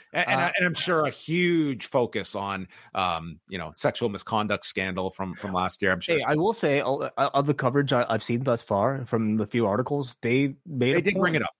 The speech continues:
Speaker 1: They did bring it up,
Speaker 2: The
Speaker 1: to be
Speaker 2: people
Speaker 1: fair.
Speaker 2: get mentioned were the status of Vince McMahon and, and how he's, you know, uh, several, um, you know, uh, sexual, uh, harassment allegations have been levied against him.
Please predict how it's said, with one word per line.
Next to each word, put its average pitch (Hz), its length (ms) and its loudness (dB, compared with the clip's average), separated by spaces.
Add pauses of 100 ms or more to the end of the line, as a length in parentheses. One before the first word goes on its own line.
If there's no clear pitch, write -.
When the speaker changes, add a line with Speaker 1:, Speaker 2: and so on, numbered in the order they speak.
Speaker 1:
They 120 100 4
did 131 140 2
bring 123 160 2
it 98 80 0
up, 80 80 -4
Speaker 2:
The 120 60 -4
Speaker 1:
to - 80 -16
be - 20 -4
Speaker 2:
people 160 160 2
Speaker 1:
fair. 170 100 2
Speaker 2:
get 160 60 2
mentioned 151 520 0
were 120 420 0
the 120 100 2
status 135 400 0
of 123 60 2
Vince 123 180 0
McMahon 104 420 0
and, 90 140 -8
and 98 160 -2
how 104 160 2
he's, 104 400 -2
you 110 80 -2
know, 104 160 0
uh, 101 180 0
several, 110 560 4
um, 92 400 0
you 107 100 -2
know, 98 220 2
uh, 90 280 -4
sexual, 101 500 -2
uh, 92 220 -2
harassment 110 420 0
allegations 110 480 0
have 92 100 -4
been 87 260 -8
levied 104 280 0
against 120 280 0
him. 117 160 2